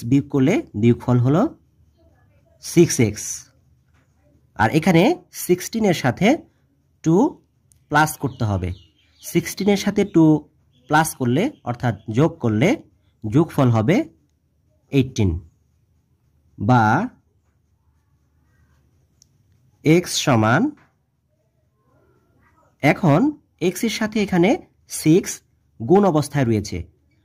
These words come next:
আমরা একে সমান চিহ্নের ডান পাশে নিয়ে যাওয়াতে ভাগ হবে, অর্থাৎ এইটিন বাই সিক্স।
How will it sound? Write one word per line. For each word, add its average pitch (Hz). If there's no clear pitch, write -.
আমরা 117
একে 170
সমান 170
চিহ্নের 180
ডান 143
পাশে 196
নিয়ে 156
যাওয়াতে 113
ভাগ 101
হবে, 92
অর্থাৎ 147
এইটিন 143
বাই 113
সিক্স। -